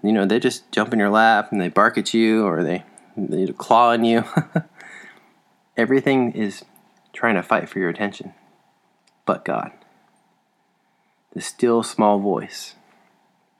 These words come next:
So when you, when you read the Word, um, I love this verse, Psalm one nineteen eleven. "I have stored up your word in my heart, that I may not sin against you."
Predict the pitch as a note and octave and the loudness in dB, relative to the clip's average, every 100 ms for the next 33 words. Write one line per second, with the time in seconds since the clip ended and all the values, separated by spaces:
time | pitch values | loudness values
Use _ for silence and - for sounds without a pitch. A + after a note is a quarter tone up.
0 | _ _ - _ _ _ _ _ - _ | _ _ -20 _ _ _ _ _ -20 _
1 | - A#2 B2+ C#3 C3 A#2+ B2 A#2 E3 C#3+ | 0 2 4 4 2 2 4 4 2 4
2 | B2 C3 G#2 G2 - _ _ _ _ _ | 4 4 4 2 -4 _ _ _ _ _
3 | _ _ _ _ _ _ _ G#2 F#2 F#2 | _ _ _ _ _ _ _ -2 0 0
4 | G2 - A2+ A#2 G#2+ - - - - - | -2 0 2 4 2 -2 -8 -12 -18 -18
5 | - - C3+ A#2 A2+ G#2 A2+ A#2 A#2 A2+ | -16 -2 4 4 4 4 4 4 2 2
6 | A#2+ G2+ G2 C#2+ E2+ - - - - G#2+ | 0 2 2 0 -10 -18 -20 -10 0 0
7 | G2 - C3+ C#3 B2+ A#2 G#2+ A2+ A2 G2 | 0 0 2 2 2 2 4 4 4 2
8 | F2 - A#2+ G2+ - _ _ _ _ _ | 0 2 4 4 0 _ _ _ _ _
9 | _ _ - G2+ G#2 G#2+ G#2 - - G2+ | _ _ 0 4 4 4 2 0 -2 0
10 | G2 G2+ F#2+ - - | 2 0 -2 -8 -12